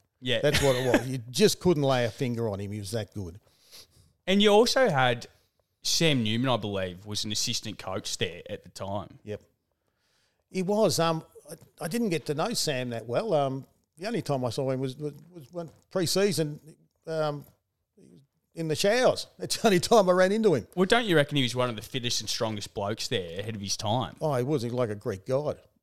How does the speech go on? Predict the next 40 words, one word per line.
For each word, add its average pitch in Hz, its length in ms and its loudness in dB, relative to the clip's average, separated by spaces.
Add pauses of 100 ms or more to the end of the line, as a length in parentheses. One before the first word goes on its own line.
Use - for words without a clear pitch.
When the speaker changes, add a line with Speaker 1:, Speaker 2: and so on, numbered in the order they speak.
(220)
Speaker 2:
And 120 300 -6
tanned 156 460 0 (320)
and, 127 280 -4
um, 131 320 -2 (180)
sort 151 180 -4
of 110 60 -4
threw 139 180 0
me 135 140 0
out 151 120 2
a 123 40 -2
bit 131 200 -6
because 135 260 -8
he's 135 140 -6
wearing 147 260 2
thongs 202 340 0
in 143 80 0
the 127 80 0
shower. 113 240 0
I've 120 100 4
never 196 140 4
seen 220 220 6
that 156 160 4
before. 117 360 -2
<laughs> - 60 -14 (800)
Speaker 1:
And, 220 220 4 (540)
but 226 100 -4 (240)
haven't 233 300 2
you 320 100 0
said 214 240 0
as 139 100 -2
well, 123 360 0 (280)
compared 143 440 0
to 117 60 -6
now, 104 320 -2
he's 98 120 -8
the - 120 -12
media 107 300 -2
persona 98 720 -6
and 95 100 -10
he's 95 300 -10